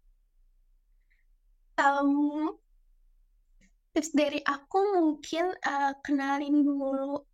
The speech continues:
diri kalian, kayak passion kalian gitu. Kalau misalkan kayak memang kalian suka, eee, pekerjaan-pekerjaan yang santai gitu, tentunya kalian juga pilih divisi yang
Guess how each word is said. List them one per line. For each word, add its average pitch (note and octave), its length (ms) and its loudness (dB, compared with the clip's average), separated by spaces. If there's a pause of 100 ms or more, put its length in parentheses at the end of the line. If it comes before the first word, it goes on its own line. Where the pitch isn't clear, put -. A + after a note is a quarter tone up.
(220)
diri C#4 240 -2
kalian, C#4 400 -4
kayak C4+ 600 -4
passion C#4+ 480 -2
kalian C#4 600 0
gitu. C4 320 -10 (240)
Kalau C4+ 260 -2
misalkan C#4 600 -2
kayak C#4 360 -2
memang C4+ 360 -2
kalian C#4 400 0
suka, D4 340 -4 (760)
eee, C#4+ 280 2
pekerjaan-pekerjaan C#4 1400 -2
yang C#4+ 360 -2 (160)
santai D4 880 -2
gitu, D#4 280 -4
tentunya D4+ 340 2
kalian F4 320 -2
juga C#4 340 2 (120)
pilih D4 280 0
divisi D4 480 0
yang D4+ 120 2